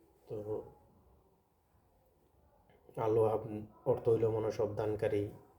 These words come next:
আমি যতটুকু জানি, so সব দানকারী, আল্লাহ দান করে, ওই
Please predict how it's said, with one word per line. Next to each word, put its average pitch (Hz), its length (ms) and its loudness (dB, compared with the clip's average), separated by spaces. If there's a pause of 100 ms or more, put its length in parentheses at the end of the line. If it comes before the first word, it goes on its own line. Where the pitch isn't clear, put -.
(300)
আমি 110 200 -2
যতটুকু 107 400 -4
জানি, 101 280 -2 (260)
so 110 80 -6 (220)
সব 113 240 0 (100)
দানকারী, 107 460 -2 (440)
আল্লাহ 110 260 -2
দান 107 200 -2
করে, 107 220 -4 (440)
ওই 110 120 -6